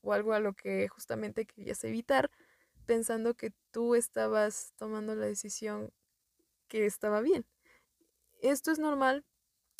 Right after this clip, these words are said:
No quiero que caigan en el perfeccionismo, porque finalmente el tomar una decisión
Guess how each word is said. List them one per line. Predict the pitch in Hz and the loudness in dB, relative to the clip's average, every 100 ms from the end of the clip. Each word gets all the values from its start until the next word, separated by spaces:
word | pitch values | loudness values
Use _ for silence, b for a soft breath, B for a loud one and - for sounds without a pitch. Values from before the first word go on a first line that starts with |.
| - | -14
No | 226 240 | -2 -2
quiero | 240 240 240 | 2 4 4
que | 240 220 | 4 -2
caigan | 214 214 214 | -2 -4 -4
en | 208 | -4
el | 208 | -6
perfeccionismo, | 202 202 208 - 208 208 208 214 - b b b | -6 -6 -8 -6 -8 -6 -6 -8 -10 b b b
porque | 226 233 240 | -4 -2 -2
finalmente | 233 240 240 240 240 254 262 - _ - | 0 0 2 0 4 6 6 4 _ -4
el | 226 233 | 0 0
tomar | 226 220 226 233 | -2 -4 -2 0
una | 240 233 | 0 0
decisión | 214 214 214 226 226 247 | -2 -4 -6 -2 0 0